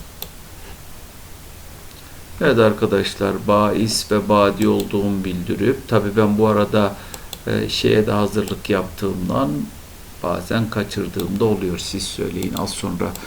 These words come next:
metnin analizini yapacağız ya. Ol, bakın ol, bakın şuradan alıyorum. Şuradan hatta bakın, lamı buradan alayım.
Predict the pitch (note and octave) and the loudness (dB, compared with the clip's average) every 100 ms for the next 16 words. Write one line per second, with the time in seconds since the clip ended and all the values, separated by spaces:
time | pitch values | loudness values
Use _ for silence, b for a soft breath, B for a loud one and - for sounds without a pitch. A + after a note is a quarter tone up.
0 | B B B G#2 G#2+ G#2+ G#2+ G2 F#2 G2 | B B B 8 8 8 4 4 4 6
1 | F#2+ F2 F#2 F#2 F2+ - F#2+ D3 E3+ A#2 | 4 4 2 4 4 2 4 6 6 4
2 | A2 E2 - - B B B B - C#3+ | 2 2 2 0 B B B B 6 12
3 | F#3 F#3+ E3 A2 F2+ - - A2+ G#2+ - | 12 12 12 8 4 -2 -4 0 0 2
4 | G2+ G2 - - A#2+ A#2 G#2 F#2 F2 F#2+ | 2 0 -2 6 10 12 10 6 0 -2
5 | - - A#2+ A2 A2+ F2+ D2 C#2+ - - | -4 -6 -2 4 4 4 0 -2 -4 -8
6 | - - - - - - - - - A#2 | -12 -8 -8 -8 -4 -4 -2 2 2 4
7 | E2 E2 - - - - - - - - | 2 0 -4 -6 -4 -4 -6 -6 -6 -2
8 | F2+ F#2+ F#2 F2+ F2+ F2+ F#2 F#2 D#2 C#2 | 2 2 2 0 -2 -2 0 0 -2 -2
9 | D#2+ G#2+ C3+ | 0 2 2